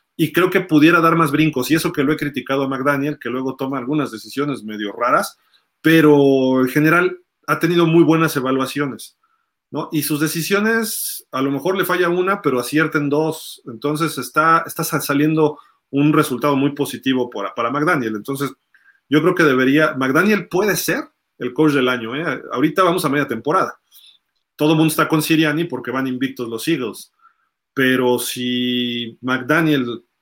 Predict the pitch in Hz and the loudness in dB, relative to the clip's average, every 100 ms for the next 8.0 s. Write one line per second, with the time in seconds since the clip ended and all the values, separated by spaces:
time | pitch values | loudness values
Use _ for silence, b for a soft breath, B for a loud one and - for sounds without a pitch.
0 | _ - 135 151 156 156 151 135 131 147 | _ 0 4 6 6 4 2 0 2 2
1 | 143 131 135 156 160 139 B B B _ | 2 2 2 2 2 0 B B B _
2 | 151 156 151 139 123 - 139 151 139 147 | 6 6 6 4 0 -2 -2 0 0 2
3 | 143 127 123 117 113 - 139 143 - 143 | 0 -2 -4 -8 -8 -6 -4 -4 -4 -4
4 | 143 131 120 117 113 110 120 135 135 131 | -2 -2 0 0 0 0 0 0 0 -2
5 | 143 156 156 - B B - 120 120 123 | 0 0 0 -4 B B -12 -6 -4 -2
6 | 127 135 131 151 156 147 143 143 139 120 | -2 -2 0 2 4 6 6 4 2 0
7 | 120 - 143 - 160 165 156 120 113 | -2 -4 -4 0 2 2 0 -4 -6